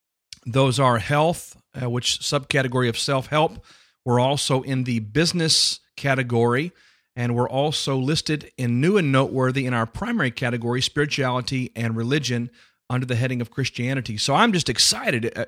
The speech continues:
we're, we're reaching people with this great message of hope and healing and strategies and personal development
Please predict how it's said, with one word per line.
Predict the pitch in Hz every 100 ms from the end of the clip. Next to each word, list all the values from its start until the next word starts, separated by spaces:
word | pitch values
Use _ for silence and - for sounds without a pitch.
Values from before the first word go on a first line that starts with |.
| -
we're, | 131 147 139 - _ -
we're | 131
reaching | 123 156 214 - 214 202 165 _ _ _ _ -
people | 165 175 170
with | 143 127
this | 123
great | - 143 127
message | 143 - 127
of | 113
hope | - 185 180
and | 117
healing | 107 175 175 165 151
and | 113 104
strategies | - 147 160 156 139 156 151 131
and | 120 104 95 _ _ _ _ -
personal | - 170 156 127
development | 110 127 156 156 143 147 -